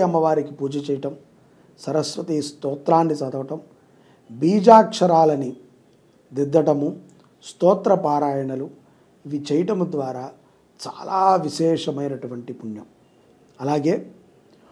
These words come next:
ఉన్నత విద్యలను చదువుకోవాలి అనేటువంటి మన పిల్లల భవిష్యత్తుకి భగవంతుడు మనకిచ్చినటువంటి అపారమైనటువంటి వరుణ. ఈ కరుణం ఏమిట్రా అంటే,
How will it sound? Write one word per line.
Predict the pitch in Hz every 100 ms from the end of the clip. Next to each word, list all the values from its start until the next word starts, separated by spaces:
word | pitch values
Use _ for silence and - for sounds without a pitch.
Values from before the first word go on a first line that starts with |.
| _ -
ఉన్నత | 143 202 277 302 302 226
విద్యలను | 175 147 208 208 190 185
చదువుకోవాలి | 151 160 165 170 151 147 143 139
అనేటువంటి | 135 135 135 135 127 - - _ _
మన | 135 139 139
పిల్లల | 160 202 214 156
భవిష్యత్తుకి | 151 139 - 143 - - 156 - - _ _ _ _ _
భగవంతుడు | 113 139 185 254 247 208 185
మనకిచ్చినటువంటి | 160 156 139 175 170 156 147 - -
అపారమైనటువంటి | - 208 214 196 170 156 147 143 127 131
వరుణ. | 123 113 110 - _ _ _ _ _ _ _ _ _ _ _
ఈ | 170 190
కరుణం | 185 170 214 226 196
ఏమిట్రా | 165 160 156
అంటే, | 139 120 135 -